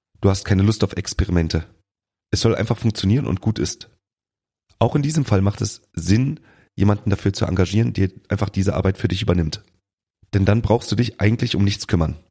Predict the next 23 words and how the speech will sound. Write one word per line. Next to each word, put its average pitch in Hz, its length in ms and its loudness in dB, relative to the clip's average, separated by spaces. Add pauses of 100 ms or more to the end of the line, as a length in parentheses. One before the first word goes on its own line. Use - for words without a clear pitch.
(400)
Einfach 120 280 0
nur 107 140 2
abarbeiten 98 640 0 (200)
und 92 320 0 (200)
ruckzuck 104 500 0
bist - 180 -2
du 82 40 2
am 92 100 0
Ziel. 78 260 -2 (840)
Aber 110 220 2
vielleicht 110 280 2
bist - 180 -2
du - 60 4
auch - 140 0
der 113 240 -2
Hauruck-Typ. - 720 0 (300)
Und - 80 2
du 107 60 4
kennst 143 240 0
dich 117 80 -2
selber 120 240 2
ganz 107 240 0
gut, - 280 -4